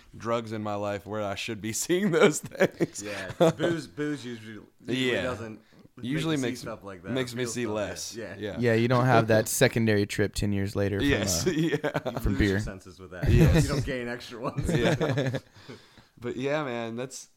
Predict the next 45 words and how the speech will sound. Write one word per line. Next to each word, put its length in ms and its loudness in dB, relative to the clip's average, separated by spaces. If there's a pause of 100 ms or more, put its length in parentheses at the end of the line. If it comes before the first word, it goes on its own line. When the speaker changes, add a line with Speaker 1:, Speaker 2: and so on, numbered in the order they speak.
Speaker 1:
it's, 320 -20
it's 160 -10
cool 240 -2
to 80 -2
see 160 -4
you 240 -2
do 240 -4
that. 240 0
And 160 -8
I 60 -6
mean, 160 -4
your 100 -4
base 380 -2
is 180 -8
on 240 -4
drumming, 380 -4
right? 180 -8
So 140 -8
that's 120 -6
how 100 -4
you 100 -4
started 380 -6
in 60 -8
the 120 -8
music 240 -8
industry. 180 6
Speaker 3:
Yeah, 380 8
like, 260 0
I 220 6
moved 260 2
to 80 -2
town 380 0
just 220 -4
to 40 -4
be 160 -2
a 60 0
drummer, 480 2
and 180 -4
Speaker 1:
Yeah. 140 -2
Speaker 3:
then, 440 -2 (100)
um, 500 -6 (480)
what 180 4
happened 400 8
was 380 4
I, 180 6